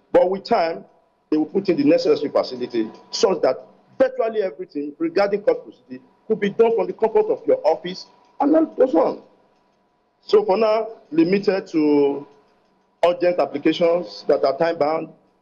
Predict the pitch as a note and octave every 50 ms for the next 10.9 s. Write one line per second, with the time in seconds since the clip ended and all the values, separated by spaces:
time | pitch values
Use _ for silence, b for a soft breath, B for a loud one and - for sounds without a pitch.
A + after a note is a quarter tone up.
0 | _ _ _ - A#2+ A#2+ A#2+ A#2+ - B2+ B2 A#2+ A#2 A#2 A#2 A2+ A2+ - - -
1 | - - _ _ _ _ _ _ _ _ _ - D3 - C3+ C3 B2+ C3 C#3+ D3+
2 | D3+ E3 D#3 D3 D3 C#3+ C#3+ C#3+ C#3+ B2 A#2 A2+ A2 G#2+ G#2 G2+ G#2 G#2 G#2 -
3 | - - - - - _ _ _ _ _ C#3+ - - D#3 D3 D3 - D3+ B2+ -
4 | D3+ D#3 D#3 C3 A#2+ - A#2+ A2+ - - D3+ D3 - D#3 D3+ D3+ D3 D3+ D3 -
5 | _ _ _ _ _ - D3+ D#3+ E3+ E3+ - - - F#3 F#3+ F#3 - D#3+ D3 C#3
6 | C#3 D3 D3 D#3 D#3+ E3 E3 D#3+ - _ _ _ _ _ _ _ _ _ - B2
7 | B2 B2 A#2+ A#2 A#2 A#2 A2+ A2+ A2+ - - C3+ C3+ - - D#3 D3+ - - D3+
8 | C#3+ C3+ B2+ - - A#2 A2 A2 G#2+ G#2+ G#2 G#2 - - - - _ _ _ _
9 | _ _ _ _ _ _ _ _ _ _ _ - A#2 A#2 A2 - D#3 D3 D3 C#3+
10 | D3 D3 C3 A2+ - - C3+ C3+ - - D3 C3 C3 B2+ C3 - -